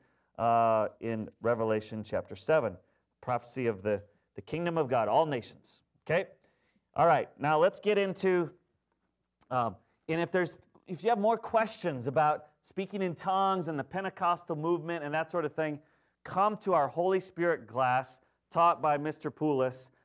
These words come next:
because in that class, there's gonna be more history and, uh, um, a-, a ex-, explanation of, of what that is. Okay, uh, chapter two, verse fourteen. So, so now he's like, "What does this mean?"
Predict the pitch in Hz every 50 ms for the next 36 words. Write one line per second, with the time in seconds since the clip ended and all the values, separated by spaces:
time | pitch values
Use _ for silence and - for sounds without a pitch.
0 | _ _ - 131 127 - 143 139 135 120 117 131 - 117 117 120 90 - 139 143
1 | 139 143 160 180 190 185 - - 151 139 127 127 131 135 - - - - 135 131
2 | 110 123 151 139 135 127 127 135 127 123 135 143 151 156 156 156 143 - - _
3 | _ _ - 170 156 - - - - 190 180 185 180 180 180 180 165 - _ _
4 | _ _ _ _ - 135 139 139 139 135 120 131 127 127 - - 131 127 123 120
5 | 113 107 101 95 _ _ _ _ _ _ _ _ _ _ _ - 120 117 - -
6 | 120 113 107 - - - - 131 127 - - - 135 131 127 127 123 - - 117
7 | 113 104 98 101 - _ _ - 113 113 101 98 104 113 113 113 - 110 101 98
8 | 95 90 - - - - _ _ - - - - 170 117 - - _ _ _ -
9 | _ _ _ _ _ _ _ _ _ _ _ _ - - 147 151 156 156 151 151
10 | 151 151 147 147 - - - - - 175 170 160 - 180 175 175 - - 185 190
11 | 190 196 175 143 147 143 147 - - 165 165 160 - - 151 123 104 101 - 160
12 | 151 143 127 - - - - - 156 156 165 185 208 220 214 202 185 160 147 123
13 | 156 143 120 139 170 190 202 190 156 139 165 151 - - 139 135 120 92 80